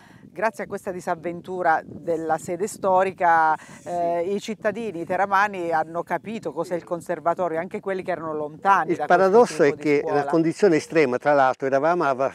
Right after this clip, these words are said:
Speaker 2: a via Noè Lucidi, sorvolo sugli t-, sui viaggi della speranza, prima via Le Bovio,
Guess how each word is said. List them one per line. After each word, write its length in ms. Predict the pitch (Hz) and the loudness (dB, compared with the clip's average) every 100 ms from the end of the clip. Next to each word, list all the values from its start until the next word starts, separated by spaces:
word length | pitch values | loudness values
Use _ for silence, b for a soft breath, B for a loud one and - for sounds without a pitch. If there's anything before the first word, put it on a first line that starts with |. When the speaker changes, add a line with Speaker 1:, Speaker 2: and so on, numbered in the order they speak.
| - | -8
Speaker 2:
a 120 | 123 | -10
via 220 | 120 147 | 0 2
Noè 160 | 135 127 | 4 2
Lucidi, 560 | 123 120 - 117 117 107 b b b | 0 -4 -6 -10 -10 -12 b b b
sorvolo 640 | - 156 143 139 165 160 143 | -2 2 2 6 8 8 2
sugli 380 | - 143 143 - | 0 2 2 0
t-, 100 | - B B | -12 B B
sui 240 | - 156 | -2 0
viaggi 640 | 135 147 151 151 120 139 131 | 4 4 4 2 -2 -4 0
della 180 | 135 | 0
speranza, 760 | 131 - 131 127 123 120 - 123 | 0 -4 -2 0 0 -4 -6 -8
prima 280 | - 135 135 | -4 -2 -2
via 180 | 127 127 | -2 -2
Le 120 | 127 | -2
Bovio, 600 | 117 120 117 110 110 | -2 -2 -2 -4 -8